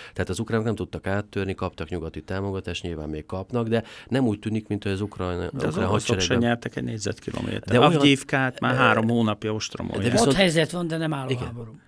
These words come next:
Speaker 1: Nem álló
Speaker 2: Igen.
Speaker 1: háború? Ezt akartam pont kérdezni,
Speaker 2: Igen.
Speaker 1: mert úgy tűnik, mint az
Speaker 3: Igen.
Speaker 1: oroszoknak nagyon kényelmes lenne, bebetonozták magukat egy nagyon erős, masszív védelmi rendszerbe, az ukránok erőlködnek,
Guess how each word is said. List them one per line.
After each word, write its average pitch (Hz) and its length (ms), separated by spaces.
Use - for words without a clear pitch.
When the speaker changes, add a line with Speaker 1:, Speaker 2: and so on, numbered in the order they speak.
Speaker 1:
Nem 110 200
álló 117 160
Speaker 2:
Igen. 123 120
Speaker 1:
háború? 143 260
Ezt 139 160
akartam 101 260
pont 98 180
kérdezni, 98 320
Speaker 2:
Igen. 107 120
Speaker 1:
mert - 100
úgy 180 160
tűnik, 143 220
mint 120 140
az 127 60
Speaker 3:
Igen. 151 120
Speaker 1:
oroszoknak 143 440
nagyon 127 220
kényelmes 101 480
lenne, 90 200
bebetonozták 92 680
magukat 92 400
egy 85 100
nagyon 98 220
erős, 80 300
masszív 87 360
védelmi 95 360
rendszerbe, 117 400
az 92 80
ukránok 82 420
erőlködnek, 110 640